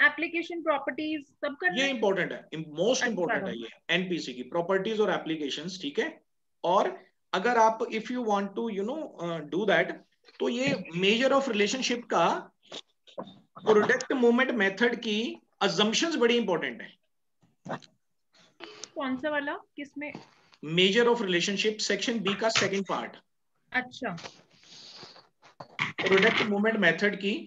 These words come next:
Speaker 2: assumption, शॉर्ट नोट की बात कर रहा हूं मैं। I am talking about the short note।
Speaker 1: Product movement method of correlation की assumptions।
Speaker 2: Assumptions, yes, right? आपको याद ही रख लेना, बस product movement method है, ये दिया था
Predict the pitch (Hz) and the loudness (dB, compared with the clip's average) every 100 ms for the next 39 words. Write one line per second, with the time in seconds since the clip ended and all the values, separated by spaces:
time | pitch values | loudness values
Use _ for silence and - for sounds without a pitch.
0 | - - 175 185 185 196 208 - 208 220 | -6 -2 0 2 2 0 0 2 4 4
1 | 220 226 233 196 180 160 127 175 180 - | 4 2 2 0 0 -2 -4 -4 -4 -6
2 | - - - 160 170 180 196 180 170 190 | -6 -6 -8 -8 -4 -2 2 2 2 2
3 | - - - 269 254 294 330 330 294 277 | -2 -4 -4 -2 0 0 0 -4 -4 -4
4 | 277 320 330 285 254 277 302 - 285 285 | -2 0 0 0 0 -2 -6 -4 -2 0
5 | 277 277 311 320 311 285 247 202 - 185 | 0 -2 -6 -4 -2 0 -2 -2 -6 -6
6 | - - _ 156 165 160 160 - 156 127 | -6 -10 _ -2 2 0 0 0 -2 -4
7 | - - 127 160 - - - - 208 311 | -6 -4 -4 -4 -8 -10 0 2 2 0
8 | 170 - - - _ _ _ _ _ _ | 0 -2 -6 -14 _ _ _ _ _ _
9 | _ _ _ _ _ _ _ - 165 - | _ _ _ _ _ _ _ 2 2 6
10 | 233 180 196 226 214 165 170 262 262 - | 6 6 4 2 0 0 0 0 -2 -4
11 | - 196 196 208 214 202 220 202 160 180 | 0 2 4 2 0 0 0 0 0 0
12 | 196 196 269 180 185 175 185 185 | 2 2 2 2 0 0 -2 0